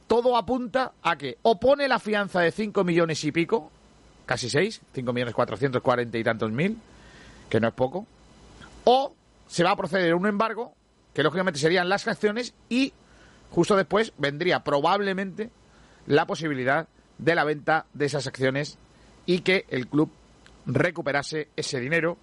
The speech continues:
eh, por tanto, una inyección económica a la entidad y, por tanto, también,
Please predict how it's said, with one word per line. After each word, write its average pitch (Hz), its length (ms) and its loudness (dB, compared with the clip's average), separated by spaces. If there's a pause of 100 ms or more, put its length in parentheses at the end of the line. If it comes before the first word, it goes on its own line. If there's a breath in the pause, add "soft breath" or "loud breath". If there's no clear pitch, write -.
(920 soft breath)
eh, 117 680 2
por 175 140 2
tanto, 156 460 -2
una 151 420 -2
inyección 131 880 -2
económica 139 520 0 (300)
a 139 140 0
la 127 100 2
entidad 127 420 0 (140)
y, 220 100 -2
por 151 160 0
tanto, 147 260 0
también, 120 340 -2